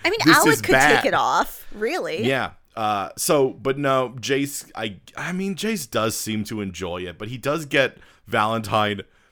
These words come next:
Speaker 2: This is the most obvious Valentine l-, lie, might be the term. He,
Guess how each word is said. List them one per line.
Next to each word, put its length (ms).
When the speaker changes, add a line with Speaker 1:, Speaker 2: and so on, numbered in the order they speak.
Speaker 2:
This 200
is 100
the 80
most 260
obvious 460
Valentine 680
l-, 200
lie, 1160
might 420
be 160
the 160
term. 400
He, 220